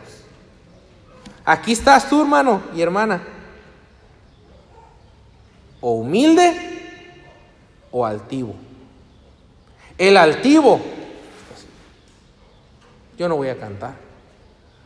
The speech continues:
Serio, enojado. ¿Quién se cree? No me van a hacer cambiar. No, no cambies, tranquilo.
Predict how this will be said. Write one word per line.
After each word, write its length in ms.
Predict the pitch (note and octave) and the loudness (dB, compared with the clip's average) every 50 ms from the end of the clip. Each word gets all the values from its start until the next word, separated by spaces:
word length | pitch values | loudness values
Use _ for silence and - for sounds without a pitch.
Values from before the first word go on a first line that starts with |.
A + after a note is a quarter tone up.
| _ _ _ _ _ _ _ _ _ _ _ _ _ _ _ _ _ _ _ _ _ _ _ _ _ _ _ _ _ _ _ _ _ _ _ _ _ _ _ _ _ _ _ _ - | _ _ _ _ _ _ _ _ _ _ _ _ _ _ _ _ _ _ _ _ _ _ _ _ _ _ _ _ _ _ _ _ _ _ _ _ _ _ _ _ _ _ _ _ -20
Serio, 500 | - - - A#2 A2+ B2 D3 D#3 E3+ E3+ | -20 -14 -10 -6 -4 -4 -4 -4 -6 -10
enojado. 640 | D3+ B2+ G#2+ F#2+ - A#2+ B2+ C#3 D3+ D#3+ E3+ F3+ F3 - - - - - - _ _ _ _ _ _ - - - - - - - - _ _ _ _ _ _ _ _ _ _ _ _ _ _ _ _ _ _ _ _ _ - - - | -12 -12 -12 -10 -8 -6 -4 -4 -4 -6 -8 -12 -16 -18 -20 -20 -20 -20 -20 _ _ _ _ _ _ -20 -20 -20 -20 -20 -20 -20 -20 _ _ _ _ _ _ _ _ _ _ _ _ _ _ _ _ _ _ _ _ _ -20 -20 -12
¿Quién 200 | - E3+ D#3 C3 | -8 -8 -8 -8
se 160 | - A#2 G2+ | -10 -14 -14
cree? 260 | - A#2+ B2+ C#3+ D3 - - - - _ _ _ _ _ _ _ _ _ _ _ _ _ _ _ _ _ _ _ _ _ _ _ _ _ _ _ _ _ _ _ _ _ _ _ _ _ _ _ _ _ | -14 -16 -16 -16 -18 -20 -20 -20 -20 _ _ _ _ _ _ _ _ _ _ _ _ _ _ _ _ _ _ _ _ _ _ _ _ _ _ _ _ _ _ _ _ _ _ _ _ _ _ _ _ _
No 100 | - D3+ | -8 -6
me 120 | D#3 C#3+ B2+ | -4 -4 -4
van 160 | A#2+ A#2 A2+ | -6 -6 -8
a 20 | |
hacer 220 | A2+ - A#2+ G#2+ G#2 | -10 -12 -14 -14 -14
cambiar. 400 | - A2 A2 G#2+ A2+ C3+ C#3+ - - - - - _ _ _ _ _ _ _ _ _ _ _ _ _ _ _ _ _ _ _ _ - _ _ _ _ _ _ _ _ _ _ _ _ _ _ - C3+ - - - _ _ _ _ _ - F#2+ F#2 D#2+ | -16 -16 -16 -14 -14 -16 -16 -18 -20 -20 -20 -20 _ _ _ _ _ _ _ _ _ _ _ _ _ _ _ _ _ _ _ _ -20 _ _ _ _ _ _ _ _ _ _ _ _ _ _ -20 -20 -20 -20 -20 _ _ _ _ _ -20 -20 -20 -20
No, 180 | D#2+ - C3 | -18 -18 -18
no 400 | F3 A#3 F#3 C#3 A#2 G2+ G2 G2 | -18 -18 -20 -20 -18 -18 -18 -16
cambies, 440 | - - F2 G#2 B2 E3 G#3 A#3+ A#3 | -14 -12 -12 -10 -10 -10 -10 -10 -12
tranquilo. 540 | - G#2 G2 G2 - - C3 F#3+ C4+ E4+ | -14 -16 -16 -16 -14 -12 -10 -10 -10 -10